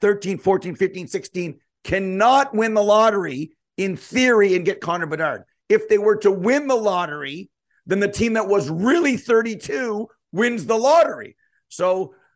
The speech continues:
let's say Chicago right now at eighteen point five. If any team twelve to sixteen wins, you take their percentages and throw them on Chicago, right? That's what you taught me in, uh, grade twelve economics.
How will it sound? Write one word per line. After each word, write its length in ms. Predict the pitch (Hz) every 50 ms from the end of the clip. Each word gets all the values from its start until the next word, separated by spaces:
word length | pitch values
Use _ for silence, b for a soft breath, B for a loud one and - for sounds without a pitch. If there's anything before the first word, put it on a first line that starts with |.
| b _ _
let's 180 | - 208 220 -
say 140 | 202 220 208
Chicago 480 | - 180 165 - 185 165 156 143 139
right 260 | 143 131 123 113 110
now 280 | 117 113 107 95 90 85 _ _ _ _ _
at 160 | 139 151 147 -
eighteen 380 | 175 185 160 - - 170 156
point 280 | 120 147 143 139 127 123
five. 300 | - 123 113 101 - - - _ _ _
If 200 | 185 190 190 - -
any 300 | 214 233 254 285 302 277
team 320 | - - 208 233 240 226 190
twelve 440 | - - 180 208 220 226 247 226
to 60 | 214 208
sixteen 580 | - - - - - - - 226 220 202 190
wins, 440 | 202 220 214 190 165 170 156 - - _ _ _ -
you 160 | 151 196 202
take 280 | - - 208 214 214
their 140 | - 220 233
percentages 800 | 220 220 214 208 - 214 220 220 214 180 143 175 165 165 151 - - _ _ _ _
and 160 | 170 185 175
throw 320 | - - 180 196 202 208 208
them 180 | 185 196 190
on 220 | 196 202 208 214 -
Chicago, 720 | - - 180 - - 185 190 180 170 143 127 104 - - _ _ _ _ _ _ _ _
right? 260 | 135 160 180 196 190
That's 240 | 190 202 220 - -
what 220 | 208 226 220 180
you 80 | 214 208
taught 360 | - - 185 190 196 185 -
me 300 | 185 185 180 180 160 - _ _ _ _ -
in, 240 | 170 180 175 175
uh, 400 | 175 170 165 160 160 156 156 147 147 143
grade 300 | - 165 185 190 170 127
twelve 340 | - - 175 180 180 175 165
economics. 720 | 165 160 165 156 160 165 160 147 120 104 - - - -